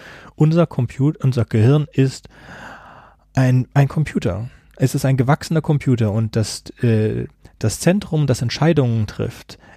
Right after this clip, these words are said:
ist viel älter als das Zentrum, in dem unser Bewusstsein sitzt. Das heißt, Lebewesen ohne Bewusstsein haben trotzdem die Fähigkeit, Entscheidungen zu treffen. That explains it, ja? <laughs> Wie, weil das, äh, eine, eine Basisinformation ist, in-, Entscheidungen treffen zu können oder eine Basisfunktion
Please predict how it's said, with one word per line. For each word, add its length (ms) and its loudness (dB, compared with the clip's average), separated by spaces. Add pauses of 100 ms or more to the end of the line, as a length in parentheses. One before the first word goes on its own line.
ist 220 0
viel 240 2
älter 600 0
als 200 -4
das 220 -4
Zentrum, 420 -2
in 40 0
dem 140 2
unser 180 -2
Bewusstsein 600 -2
sitzt. 260 -10
Das 100 -8
heißt, 260 -2 (280)
Lebewesen 640 2
ohne 260 2
Bewusstsein 720 0 (100)
haben 280 -2
trotzdem 380 -4
die 100 -2
Fähigkeit, 540 2
Entscheidungen 560 0
zu 120 -10
treffen. 400 -8 (1080)
That 360 0 (180)
explains 540 0
it, 160 -8
ja? 220 0 (160)
<laughs> 160 2
Wie, 240 4
weil 220 2
das, 340 0
äh, 140 0
eine, 260 0
eine 140 2
Basisinformation 1300 0
ist, 140 -2
in-, 180 -4
Entscheidungen 520 -2
treffen 280 -4
zu 120 -12
können 200 0
oder 120 2
eine 140 0
Basisfunktion 960 0